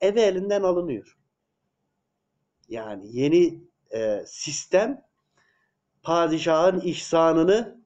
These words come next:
onun elinden alıyor. Bu manada, e, Kemal Tahir'in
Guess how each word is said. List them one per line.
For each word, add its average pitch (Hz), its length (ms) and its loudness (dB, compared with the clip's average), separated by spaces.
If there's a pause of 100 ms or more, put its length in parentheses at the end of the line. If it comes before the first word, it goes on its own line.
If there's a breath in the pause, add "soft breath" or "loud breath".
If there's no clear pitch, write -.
(880)
onun 165 260 -2
elinden 160 380 0
alıyor. 143 500 0 (540 soft breath)
Bu 320 100 2
manada, 262 840 2 (1080)
e, 143 60 4 (1200)
Kemal 208 340 2
Tahir'in 196 640 0